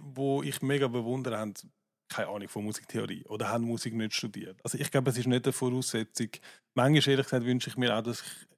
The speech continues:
in dem Sinne über die Harmonie und all die Sachen gar nicht so Bescheid weiss, sondern mehr nur aufs Gefühl und auf den Bauch hören. Klar hilft, hilft das natürlich mega und es ist so eine Grundbasis, wo, <laughs> wo, ähm,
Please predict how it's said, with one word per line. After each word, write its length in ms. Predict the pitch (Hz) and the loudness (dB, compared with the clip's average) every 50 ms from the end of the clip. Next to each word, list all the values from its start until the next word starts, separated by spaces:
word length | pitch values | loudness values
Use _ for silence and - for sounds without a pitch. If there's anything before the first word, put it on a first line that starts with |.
| _ _ _ | _ _ _
in 80 | - 117 | -4 -4
dem 100 | 117 110 | -2 -2
Sinne 160 | - 120 117 | -2 -2 -2
über 120 | 110 113 | -4 -4
die 140 | 107 117 120 | -6 -4 -2
Harmonie 420 | 104 113 113 110 113 117 120 127 127 | 0 2 2 2 2 2 4 2 2
und 80 | 123 | 2
all 120 | - 117 117 | 0 -2 -2
die 80 | 117 | -2
Sachen 240 | 107 117 113 - - | -4 -4 -6 -8 -6
gar 140 | - 117 113 | -4 -2 -2
nicht 120 | 117 117 - | -2 -4 -6
so 80 | 123 107 | -8 -8
Bescheid 360 | - - 117 107 113 123 123 | -4 -2 2 2 2 2 2
weiss, 180 | 123 120 - | 0 0 0
sondern 200 | - 113 113 110 | 0 0 0 0
mehr 260 | 110 110 110 110 113 113 - - - _ _ _ | 0 0 0 -2 -2 -4 -6 -12 -20 _ _ _
nur 460 | - 120 120 120 120 120 123 120 127 - | -2 -2 0 0 0 0 0 -2 -2 -4
aufs 440 | 120 117 107 - - - - - | -6 -10 -10 -10 -10 -12 -12 -10
Gefühl 400 | - - - - 120 117 120 120 117 | -10 -6 -2 0 2 2 2 2 2
und 140 | 117 113 113 | 0 -2 -2
auf 100 | - - | -4 -4
den 120 | - 110 | -6 -6
Bauch 260 | - 117 117 123 - - | -6 -4 -6 -4 -4 -2
hören. 400 | 101 98 101 - - 123 120 117 - - - - _ _ _ _ - | -2 -2 0 0 -2 -2 -2 -4 -8 -16 -20 -20 _ _ _ _ -2
Klar 260 | - 110 110 117 107 | 2 4 4 6 6
hilft, 300 | 92 120 117 117 - - _ _ _ _ - | 4 2 2 2 0 -6 _ _ _ _ 2
hilft 240 | 110 117 110 - 131 | 2 2 4 4 2
das 100 | 110 110 | 4 4
natürlich 360 | 113 - 117 107 104 - - | 4 4 4 4 4 2 2
mega 200 | 117 104 107 - 110 | 2 2 2 2 0
und 120 | 107 101 | 0 0
es 60 | - | 0
ist 120 | 117 - - | 0 0 2
so 60 | 120 | 2
eine 80 | 110 | 0
Grundbasis, 800 | 98 - 110 110 123 120 - - 110 110 113 - - 107 - - | 0 0 0 2 0 0 0 2 2 2 2 2 0 0 -2 0
wo, 80 | - 117 123 - - - 123 120 - - - - - | 0 2 2 2 0 -2 -4 -6 -6 -8 -10 -8 -6
<laughs> 540 | - - - - - - - - _ _ _ | -4 -4 -4 -6 -6 -8 -12 -14 _ _ _
wo, 300 | 113 117 117 113 113 113 | 2 4 6 6 6 6
ähm, 560 | 110 110 110 110 110 107 107 107 107 - - | 6 6 4 4 4 2 2 0 -2 -4 -6